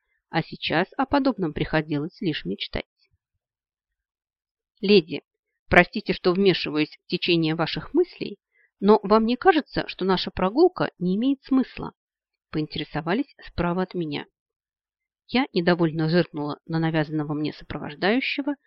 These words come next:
Разумеется, тут и не думал смущаться. Мне внезапно стало крайне интересно, кто невыносимей в плане личного общения, лесные эльфы или демоны. И те, и другие состояли со мной в дальнем родстве.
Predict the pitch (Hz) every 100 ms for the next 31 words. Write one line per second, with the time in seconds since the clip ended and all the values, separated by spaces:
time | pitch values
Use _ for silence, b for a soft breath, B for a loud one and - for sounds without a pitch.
0 | _ _ _ - 185 170 190 294 - 247
1 | - 254 - _ 240 240 180 135 - -
2 | 160 - - _ - - _ _ _ _
3 | _ _ _ - 185 285 320 220 240 -
4 | 196 - - 226 - 226 294 294 - 277
5 | 202 - - - _ _ _ _ _ _
6 | _ - - 254 - 156 160 160 160 -
7 | 381 302 - _ _ - 190 277 285 175
8 | 185 - 208 196 - - - - - -
9 | _ _ _ _ 175 185 202 208 - 359
10 | 381 - - _ _ _ 262 294 226 139
11 | - 98 - - _ _ _ _ _ _
12 | _ - - 254 247 196 214 254 370 -
13 | _ - - - 156 233 311 - 190 151
14 | 139 139 - 165 226 233 226 - - -